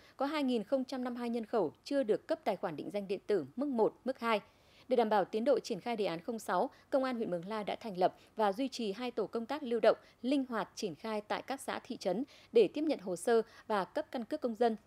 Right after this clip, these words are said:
tài khoản định danh điện tử cho công dân. Đồng thời phối hợp với các cơ quan, ban ngành, đoàn thể của huyện và các xã, thị trấn, đồng loạt ra quân tuyên truyền vận động người dân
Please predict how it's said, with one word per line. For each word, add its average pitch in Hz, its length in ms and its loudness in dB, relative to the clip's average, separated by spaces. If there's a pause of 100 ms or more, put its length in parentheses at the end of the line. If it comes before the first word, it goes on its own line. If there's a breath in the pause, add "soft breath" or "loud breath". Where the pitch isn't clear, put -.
tài 196 120 0
khoản 170 240 -4
định 156 180 -8
danh 208 160 -6
điện 196 180 -4
tử 190 220 4
cho 208 100 -8
công 202 200 -4
dân. 190 160 6 (400 loud breath)
Đồng 262 120 6
thời 247 180 2
phối 233 160 -2
hợp 294 180 6
với 180 140 4
các 311 180 -6
cơ - 80 0
quan, 240 360 -6
ban 214 160 -4
ngành, 190 160 -8
đoàn 170 160 -2
thể 180 160 -4
của 160 140 -4
huyện 180 220 6 (120)
và 175 180 -8
các 262 140 -8
xã, - 260 -8
thị 208 140 -10
trấn, 196 260 0 (300 loud breath)
đồng 226 200 2
loạt 220 240 0 (100)
ra 277 100 2
quân 262 340 2
tuyên 240 140 -2
truyền 202 200 -2
vận 175 120 -6
động 170 220 0
người 175 120 -4
dân 220 200 4